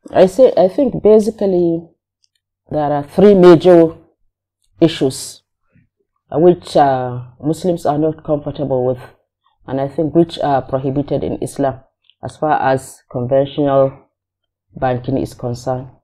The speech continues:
And I think these are categorically stated in the Quran and hadith of the Prophet sallallahu alaihi wasallam. Uh, the first one is the issue of riba, uh, which may be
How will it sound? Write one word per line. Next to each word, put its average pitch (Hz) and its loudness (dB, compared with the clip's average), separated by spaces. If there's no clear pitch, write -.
And 131 -8
I 135 -4
think 160 -4
these 170 -2
are 131 -4
categorically 160 -4
stated 165 -4
in 139 -12
the 131 -10
Quran 165 -4
and 135 -6
hadith 135 -8
of 135 -8
the - -10
Prophet 123 -10
sallallahu - -10
alaihi 120 -14
wasallam. 123 -10
Uh, 127 -8
the 135 -6
first 196 -2
one 170 0
is - -12
the - -4
issue 151 -6
of 120 -6
riba, 131 -2
uh, 120 -10
which - 0
may 143 0
be 123 2